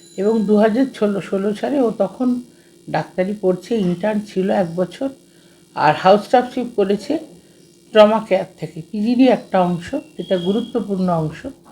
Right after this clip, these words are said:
সেখান থেকে দু বছর করেছে। এবং ও জিডিএমও হয়ে আসে দু হাজার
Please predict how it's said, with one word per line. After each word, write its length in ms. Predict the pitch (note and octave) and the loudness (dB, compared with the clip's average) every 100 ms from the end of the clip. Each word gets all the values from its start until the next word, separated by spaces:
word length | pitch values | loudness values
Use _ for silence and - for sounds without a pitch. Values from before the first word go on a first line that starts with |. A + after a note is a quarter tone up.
| - _ - - - - | -20 _ -20 -20 -16 -6
সেখান 300 | F#3+ F#3+ E3+ | -4 -2 -4
থেকে 220 | E3 F3 | -6 -6
দু 180 | E3+ D#3 | -4 0
বছর 280 | D#3 D#3 D#3 | 0 -2 -12
করেছে। 320 | - B2 - - - - - - - - - | -12 -12 -14 -20 -20 -20 -20 -20 -20 -16 -4
এবং 360 | A3 C4 B3 - | 2 4 2 4
ও 180 | G3+ A#3+ | 4 4
জিডিএমও 680 | F#3 G3+ G3+ A#3+ A#3+ A#3+ B3+ | 2 0 2 4 4 4 2
হয়ে 260 | A3+ A3+ | 4 6
আসে 300 | G#3+ G3+ - | 6 6 2
দু 160 | A3+ G3+ | -2 0
হাজার 260 | G3 G#3 | 0 0